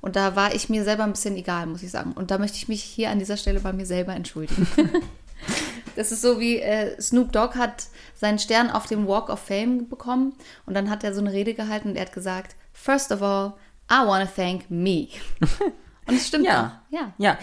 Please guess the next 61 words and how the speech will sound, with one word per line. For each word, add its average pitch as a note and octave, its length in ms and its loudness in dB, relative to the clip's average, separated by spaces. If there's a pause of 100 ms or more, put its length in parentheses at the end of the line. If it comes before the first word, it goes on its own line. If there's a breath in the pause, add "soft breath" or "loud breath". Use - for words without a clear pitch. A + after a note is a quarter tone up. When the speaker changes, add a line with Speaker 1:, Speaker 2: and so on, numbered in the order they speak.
(140)
Speaker 2:
ich F3 160 2
hab F#3+ 100 2
mal E3 140 4
von, D3+ 300 0
ähm, C3+ 240 2
so C3+ 120 -4
einem, C3 160 -2 (240 loud breath)
we-, C3+ 300 2
we-, A#2 360 -6
wenn D3+ 160 2
man, D3 220 0
wenn D3+ 140 -2
ich - 80 -6
dich - 160 -2
frage, D#3 400 4
„Wer C#3+ 120 2
ist D3+ 120 0
der C3+ 80 -2
wichtigste E3 360 -4
Mensch C3+ 240 -2
in C3+ 60 -6
deinem B2 180 2
Leben?“ G#2+ 380 -4 (1000)
Speaker 1:
Ja, G#3 140 -6
ich - 120 -12
hätte B3+ 200 -4
immer D4+ 340 2
eigentlich B3+ 360 0
eine A3 100 -6
andere A3+ 220 -4
Person A3+ 380 -2
gesagt, A#3+ 320 -6
aber G#3+ 140 -2
Speaker 2:
Aber C3+ 100 4
Speaker 1:
jetzt, - 280 -2
Speaker 2:
man C#3+ 180 2
Speaker 1:
ich C3 60 0
bin's G3 240 6
Speaker 2:
selbst. - 20 0 (120)
Speaker 1:
selber. G3 220 -4
Speaker 2:
Ja, C#3+ 60 -2
Speaker 1:
Ja. D#3 360 2 (160)
Speaker 2:
ja, D#3 260 2 (140)
genau, D3+ 240 4
das E3 180 0
ist, D#3+ 160 -6
das D#3+ 140 0
ist F3 140 -2
die F3 60 6
richtige E3+ 400 4
Antwort E3 280 2
auf, A#2+ 160 2
wer, C3 220 0
wer C3 140 0
ist B2+ 100 -10
der B2 80 -8
wichtigste B2+ 320 -10
Mensch B2 160 -6
in B2 60 -6
meinem, A#2 200 -6
in A2+ 300 -4